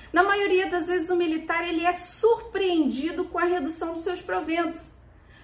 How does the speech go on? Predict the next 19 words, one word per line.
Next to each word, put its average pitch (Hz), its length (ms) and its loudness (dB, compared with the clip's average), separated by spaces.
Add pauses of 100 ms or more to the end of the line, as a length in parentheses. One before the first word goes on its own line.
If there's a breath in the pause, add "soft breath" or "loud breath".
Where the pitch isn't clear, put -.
(140 soft breath)
A 440 120 4
segunda 415 520 0
crise 370 460 4
que - 140 -4
eu 240 100 2
tenho 311 460 -2
com 269 120 -2
essa 262 320 2
decisão 220 520 -2
do 214 100 0
T 214 180 -4
C 196 260 -6
U 294 340 0 (340 loud breath)
é 370 140 0
porque, 392 500 0
na 427 180 4
maioria 403 480 2
das 339 220 -2
vezes, 277 720 -2